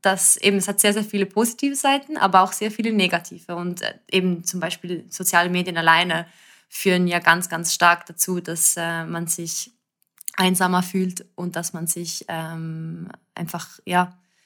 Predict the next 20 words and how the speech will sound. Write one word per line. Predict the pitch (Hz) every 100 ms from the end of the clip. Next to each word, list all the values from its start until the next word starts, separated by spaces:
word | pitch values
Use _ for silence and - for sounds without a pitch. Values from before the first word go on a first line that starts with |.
| -
dass | 185
man | 196 185
Anschluss | 214 214 214 -
sucht, | 233 233 -
auch | 190 202
in, | 196 196 196
im, | - 190 190 185
im, | 185 180
im | 180 180
echten | 208 - -
Austausch | 156 180 208 202
und | 202 196
eben | 214
nicht | 196 233 277 -
immer | 196 185
nur | 180 175
in | 175
den | 180 170
digitalen | 185 190 180 175 170
Räumen. | 175 180 233